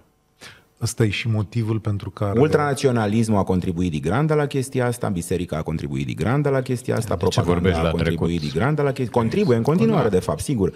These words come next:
Speaker 2: Și le e frică. E că au impresia, masculinitatea asta foarte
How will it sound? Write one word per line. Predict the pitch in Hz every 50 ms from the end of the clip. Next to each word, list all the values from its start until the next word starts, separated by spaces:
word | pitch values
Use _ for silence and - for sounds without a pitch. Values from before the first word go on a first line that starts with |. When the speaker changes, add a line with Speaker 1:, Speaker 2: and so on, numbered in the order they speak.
| - - - - - 98 87 82 80
Speaker 2:
Și | - - 117 117 - -
le | - 226
e | 254 262 254
frică. | - - - 226 226 - - - 87 - - - _ _ _ _ _ _ _ _ _ _ _ _ _ _ _ _
E | -
că | - 127
au | 151
impresia, | 165 147 131 - - 143 156 151 - 117 107 120 110 98
masculinitatea | 92 95 98 104 104 98 - - - 107 104 107 110 113 113 147 143 160
asta | 120 113 - 104
foarte | 95 - 110 107 - -